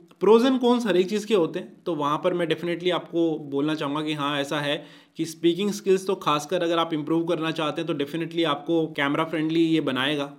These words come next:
और कहीं ना कहीं आपको एक इंट्रोवर्ट से आपको एक आगे की दुनिया में लेके जाएगा कहीं ना कहीं, for sure।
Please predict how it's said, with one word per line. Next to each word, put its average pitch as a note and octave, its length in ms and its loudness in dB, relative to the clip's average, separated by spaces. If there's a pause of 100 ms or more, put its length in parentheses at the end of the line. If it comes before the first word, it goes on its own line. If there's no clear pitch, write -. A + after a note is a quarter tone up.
और C3 420 -8
कहीं E3 180 0
ना E3+ 100 -2
कहीं F3 200 -2
आपको D#3 300 -2
एक E3 260 -2
इंट्रोवर्ट E3 640 0
से E3+ 140 0
आपको D#3 560 -4
एक C#3 200 -10 (840)
आगे D3+ 220 0
की D#3+ 80 0
दुनिया D3 260 0
में D3 100 2
लेके C#3 200 0
जाएगा A#2 300 -4
कहीं B2 200 -8
ना A2+ 80 -8
कहीं, - 200 -18 (340)
for C#3 220 -4
sure। B2 160 -14